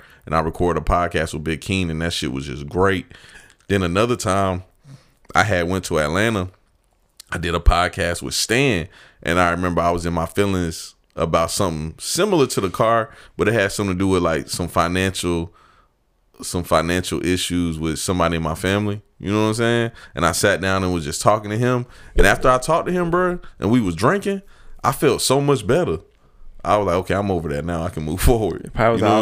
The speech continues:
Speaker 1: I'm
Speaker 2: alcohol,
Speaker 1: saying?
Speaker 2: but yeah.
Speaker 1: Nah, I wasn't a drink. Drink, drink is a depressant, dog. That shit make you feel even worse. But it was like the t-, like, the conversation was therapeutic for me.
Speaker 2: You gotta start a podcast, Behind on Bills.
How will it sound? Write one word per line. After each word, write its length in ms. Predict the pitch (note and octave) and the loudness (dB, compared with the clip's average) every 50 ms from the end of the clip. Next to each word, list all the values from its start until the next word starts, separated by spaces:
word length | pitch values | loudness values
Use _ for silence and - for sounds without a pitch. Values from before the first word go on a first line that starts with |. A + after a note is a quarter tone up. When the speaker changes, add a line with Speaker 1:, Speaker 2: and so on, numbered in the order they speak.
| G#2+ G#2+ | 2 2
Speaker 1:
I'm 60 | A2 | 0
Speaker 2:
alcohol, 180 | G#2+ G2+ G2 | 0 0 -2
Speaker 1:
saying? 100 | F#2+ G2+ G#2 - - | -2 -4 -8 -12 -10
Speaker 2:
but 160 | A#2 G2+ G2 | -6 -4 -2
yeah. 180 | G2 F#2+ F2+ F#2+ G#2 - - - _ _ _ - | -2 -2 -4 -6 -10 -14 -20 -20 _ _ _ -8
Speaker 1:
Nah, 160 | D2+ D#2 C2+ B1+ | -4 -4 -2 0
I 120 | D2 E2+ | 0 0
wasn't 240 | F2 D#2+ D2+ D2 D2+ | 0 0 -2 -4 -4
a 20 | D2 | -6
drink. 340 | C#2 E2 E2+ E2+ D#2 D2 | -4 -2 -2 -2 -2 -2
Drink, 400 | D#2 F2 F#2 G2 G2+ F2 - - | -2 0 0 0 0 -2 -4 -6
drink 260 | - E2 F2+ G2 G2 F2 | -4 -2 -2 -2 -2 -4
is 140 | D#2+ D2+ | -6 -6
a 60 | D#2 C#2 | -6 -6
depressant, 520 | C2+ C2+ - - E2 E2 D#2+ - - C2+ | -8 -4 0 0 0 2 0 -2 -6 -4
dog. 200 | C#2+ C#2 C2+ C#2 | -4 -2 -2 -2
That 100 | D#2 E2+ | -2 -2
shit 200 | - - C#2 A#1+ | -4 -4 -6 -6
make 200 | C#2+ D2 C#2+ - | -6 -6 -6 -8
you 60 | - - | -10 -12
feel 300 | - - C#2+ D2+ D2+ D2+ | -6 -4 -4 -4 -2 -4
even 240 | C#2+ B1 A1 G#1+ C2 | -6 -6 -8 -6 -2
worse. 360 | D2+ D#2+ E2 D#2+ D#2 - - | 0 0 0 0 -2 -4 -8
But 220 | - - B1 - | -8 -6 -6 -2
it 80 | - D2+ | -2 -2
was 180 | E2+ E2 E2 D2+ | 0 -2 -2 -2
like 260 | D2+ C2 A1+ A1+ - - - - - - - - - _ _ | 0 -2 -2 -2 -6 -10 -16 -20 -20 -20 -20 -20 -20 _ _
the 220 | - - E2 F2+ - | -6 0 0 0 0
t-, 220 | - - - - - | 0 -4 -6 -6 -4
like, 320 | C#2+ D#2+ D#2+ D2+ D2 - - | -2 0 0 0 0 -2 -4
the 60 | E2 E2 | -6 0
conversation 720 | - B2 A2+ A2+ G#2 F#2+ - - G2 G2+ G2 - F#2 E2+ | 2 2 2 2 0 -4 -2 0 0 0 0 -2 -4 -4
was 120 | D#2 D2+ - | -4 -4 -2
therapeutic 540 | - E2+ E2 D2+ D2 - - F2 D#2+ A#1+ - | 0 0 0 0 -2 -2 -4 -4 -4 -4 -8
for 160 | - - G#1+ | -10 -12 -10
me. 140 | G#1+ G1+ - | -10 -10 -6
Speaker 2:
You 60 | E2+ | 0
gotta 180 | A2 B2 A2+ | 2 2 2
start 200 | A2 - A#2 G#2 | 2 0 0 0
a 40 | F#2+ | 0
podcast, 600 | - G#2 A2 G#2+ G#2 G#2 - A2 G#2 F#2+ F2+ F2+ - | 0 0 2 2 0 0 -2 -4 -4 -4 -4 -4 -6
Behind 360 | G2 G2+ G#2+ G#2 G2+ G2+ G2+ | -4 -2 0 0 0 0 -2
on 160 | G2 G2 F#2+ | -2 -2 -2
Bills. 460 | F2+ G2+ F#2+ F#2 F2 F#2 G2+ - - | 0 0 0 0 -2 -6 -8 -14 -18